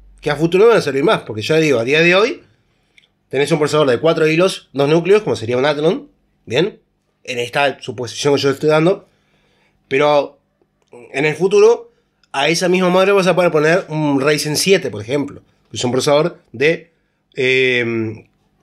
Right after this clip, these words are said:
este caso podrías ponerle un procesador de dieciséis hilos, ocho núcleos, por ejemplo, ¿no? Que sería un Ryzen cinco, por ejemplo. Entonces, en ese caso,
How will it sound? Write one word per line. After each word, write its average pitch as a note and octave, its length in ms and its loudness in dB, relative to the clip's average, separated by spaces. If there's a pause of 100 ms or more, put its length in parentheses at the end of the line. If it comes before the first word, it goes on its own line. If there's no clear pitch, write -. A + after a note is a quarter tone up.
este B2 140 -4
caso C3+ 180 -2
podrías D#3 220 0
ponerle D3 260 -2
un C#3 60 -4
procesador C#3+ 300 0
de D3 60 0
dieciséis C3+ 380 -4
hilos, D#3+ 460 -2 (440)
ocho B2+ 220 -4
núcleos, C#3 300 -2
por A2 100 -6
ejemplo, D#3+ 340 -4 (720)
¿no? C3+ 280 -4 (800)
Que - 80 -20
sería B2+ 160 -2
un C3 100 0
Ryzen C3 340 -2
cinco, B2+ 340 -2
por F#2+ 120 -12
ejemplo. G#2 320 -8 (680)
Entonces, C#3 640 -2 (220)
en C3 160 0
ese D#3 240 -2
caso, E3 420 -4